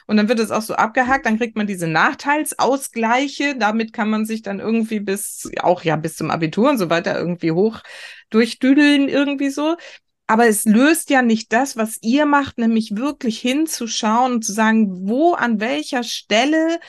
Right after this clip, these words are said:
hapert's denn wirklich und wie können wir diese Schwelle überschreiten?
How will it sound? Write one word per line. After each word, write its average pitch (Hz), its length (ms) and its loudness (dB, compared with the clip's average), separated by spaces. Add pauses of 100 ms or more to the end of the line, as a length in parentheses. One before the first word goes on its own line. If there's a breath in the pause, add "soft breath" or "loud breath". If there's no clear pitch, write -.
(180 loud breath)
hapert's 247 640 0
denn 220 320 0
wirklich 277 400 -4
und 190 220 0
wie 262 180 -2
können 247 260 -6
wir 240 100 2
diese 240 400 -2
Schwelle 233 560 0
überschreiten? 208 840 -2